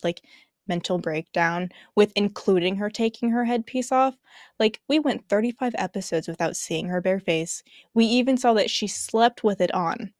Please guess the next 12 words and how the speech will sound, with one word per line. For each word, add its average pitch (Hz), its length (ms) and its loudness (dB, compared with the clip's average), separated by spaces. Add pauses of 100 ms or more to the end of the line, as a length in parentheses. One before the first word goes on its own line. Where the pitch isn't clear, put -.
(120)
Even 311 340 4
corrupted 262 640 2
Catra 190 460 -2
during 190 200 0
the 180 60 -6
portal 254 380 4
episode 190 520 -2
had 185 180 0
her 175 80 2
headpiece 196 420 2
on. - 220 -6 (320)
So 254 420 4